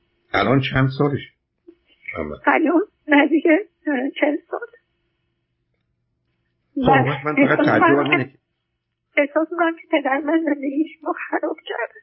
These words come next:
Speaker 2: کاملاً.
Speaker 1: خب، اونو متوجهم، ولی گفتم مسئله سنگی. ولی چرا چند سال قبل، قبل از آمدن شما به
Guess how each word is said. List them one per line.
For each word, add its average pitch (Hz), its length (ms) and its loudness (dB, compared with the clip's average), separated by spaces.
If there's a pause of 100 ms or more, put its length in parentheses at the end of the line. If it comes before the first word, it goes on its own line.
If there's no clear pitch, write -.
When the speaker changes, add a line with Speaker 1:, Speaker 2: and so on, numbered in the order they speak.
(120)
Speaker 2:
کاملاً. 302 460 2
Speaker 1:
خب، 165 40 2
اونو 147 160 4
متوجهم، 107 680 0
ولی 90 160 -6
گفتم 107 240 -2
مسئله 76 360 -6 (100)
سنگی. 87 280 -6 (240)
ولی 139 200 0
چرا 143 220 0
چند 110 160 2 (100)
سال 98 160 2
قبل، 101 340 0
قبل 90 120 -2
از 85 120 -4
آمدن 85 340 -4
شما 87 220 -4
به 90 100 -6